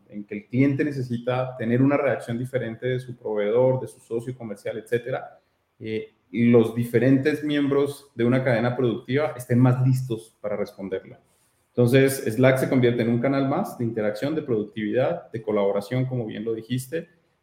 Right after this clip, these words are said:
eh, pero ante todo buscando que todos los datos sean accionables. Hoy creo que ese es el gran reto de las empresas. Eh,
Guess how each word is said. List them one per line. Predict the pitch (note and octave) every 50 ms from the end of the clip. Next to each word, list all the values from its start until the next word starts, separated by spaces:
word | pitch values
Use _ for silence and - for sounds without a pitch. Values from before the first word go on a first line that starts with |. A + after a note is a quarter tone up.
| _ -
eh, | G#2+ G#2+ G#2 G#2 G2+
pero | - A#2+ A#2
ante | A#2 A#2 B2 A2+
todo | A#2 B2+ C3 C3+ C#3+
buscando | C#3+ C#3+ C3 C3 - - A#2+ A#2 A#2+ A#2+ C3 C3+
que | - - -
todos | - - A#2+ B2+ C3+ C#3+
los | C#3+ B2 A2+
datos | A#2+ A#2 A#2 A#2+ - B2+ -
sean | B2+ A#2+ A#2+
accionables. | A#2 A#2 - G#2+ G#2 G2+ G2+ G2 G2 - - _ _ -
Hoy | A2 A2+ A#2+ B2 A#2+ B2 - -
creo | - A#2+ B2 B2+ C3 B2+
que | B2+ C3 B2 A#2 A2+ - - -
ese | A2 A#2 A#2+ A#2+ - B2+ B2
es | B2 B2
el | B2 A#2+ A#2
gran | A#2+ A#2+ A#2+ A#2+
reto | A#2+ B2+ B2 B2 - B2 B2 A#2+
de | A#2 A2+
las | A2 G#2 G2+ -
empresas. | - G#2 - A2 A2+ A#2+ A#2+ C3 - - _ _ _ _ _ _ _ _ _ _ _ _
Eh, | - G2+ G2+ G2+ G2